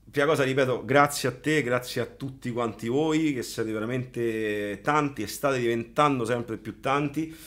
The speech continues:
E ho voluto spezzare un attimo il, il fes-, no, il festeggiamento tradizionale classico, che è quello fatto di tante risate, tante, ehm, magari, mm, diciamo così,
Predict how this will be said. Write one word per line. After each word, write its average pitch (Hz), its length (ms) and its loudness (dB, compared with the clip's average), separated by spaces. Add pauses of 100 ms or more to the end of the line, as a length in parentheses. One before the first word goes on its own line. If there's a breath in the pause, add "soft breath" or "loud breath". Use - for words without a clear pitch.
(440 loud breath)
E - 80 -6
ho 127 60 -2
voluto 175 240 0
spezzare 175 400 -4
un 180 60 0
attimo 170 800 0
il, 127 100 -8
il 127 360 -2
fes-, 165 300 -10
no, 175 360 -2
il - 60 2
festeggiamento 139 840 -2
tradizionale 135 640 0
classico, 131 580 0
che 120 100 -2
è - 40 -16
quello 127 280 -2
fatto 123 520 -4 (300 loud breath)
di 113 120 -4
tante 127 360 0
risate, 120 760 2
tante, 120 720 -2 (320 loud breath)
ehm, 104 500 -4
magari, 110 720 0
mm, 110 360 -10
diciamo 120 320 -6
così, 117 800 -6